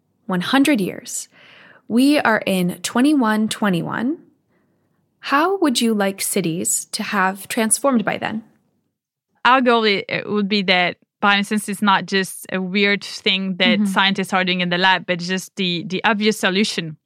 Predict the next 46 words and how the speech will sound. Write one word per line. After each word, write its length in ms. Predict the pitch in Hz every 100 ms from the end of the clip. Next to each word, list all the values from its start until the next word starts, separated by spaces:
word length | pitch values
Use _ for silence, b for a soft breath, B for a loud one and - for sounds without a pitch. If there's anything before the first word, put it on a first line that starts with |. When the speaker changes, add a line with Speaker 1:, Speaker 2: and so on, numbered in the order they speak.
| _ B B B B
Speaker 2:
When 240 | 185 185
you 60 | 180
talk 200 | 220 208
about 160 | 196
lighting, 400 | - 185 190 247 269 B B
we 200 | - 220
don't 300 | 220 262 339
tend 260 | - 262 262
to 120 | -
say 440 | 233 - 226 214 208
that 440 | 180 190 180 170 - _ - 165
bioluminescence 460 | 214 254 240 233
will 80 | 226
replace 420 | 196 202 190 196 -
all 160 | 226 247
kind 220 | 226 202
of 100 | 190
lighting 300 | 190 185 196
on 100 | 185
the 60 | 180
planet. 400 | 208 190 214 -
And 100 | 196
I 100 | 185
think 180 | 185 220
that's 200 | 202 -
not 160 | 214 196
the 60 |
good 180 | 180 233
approach 460 | 254 - 190 - -
when 160 | 185
you're 160 | 180 180
talking 360 | - 196 202
about 240 | 190 175 175
the 60 | 175
environment, 600 | 175 208 214 202 220 -
not 220 | 190 196
have 180 | - 190
this 260 | 196 -
radical 440 | 214 220 208 233 214
approach 500 | 190 220 202 202 -
of 240 | 185 - _ B B
trying 300 | - 226 226
to 100 | 220
find 340 | 208 214 208 196
the 200 | 190 185
miracle 840 | 208 233 226 220 208 202 196